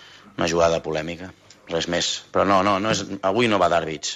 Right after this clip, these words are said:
avui no va d'àrbits. Avui som nosaltres, doncs, que hem de fer el dos zero, que hem de sortir més concentrats i amb més dinamisme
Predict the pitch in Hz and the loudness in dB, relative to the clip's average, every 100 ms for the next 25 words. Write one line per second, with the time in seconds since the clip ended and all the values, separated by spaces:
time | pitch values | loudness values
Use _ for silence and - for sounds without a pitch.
0 | - 87 95 82 85 82 80 87 95 107 | -8 -4 0 0 0 0 0 0 2 0
1 | 95 90 101 90 87 82 92 92 - 92 | 0 2 2 0 -4 -4 -2 -2 0 0
2 | 85 92 110 113 - - - - 92 95 | 2 2 2 2 -4 -12 -18 -6 -2 0
3 | 95 95 76 90 - 92 85 85 85 92 | -2 -2 -2 -4 -4 -4 -4 -2 0 2
4 | 87 87 92 82 87 90 87 82 | 2 -2 -2 -2 -2 -2 -2 -2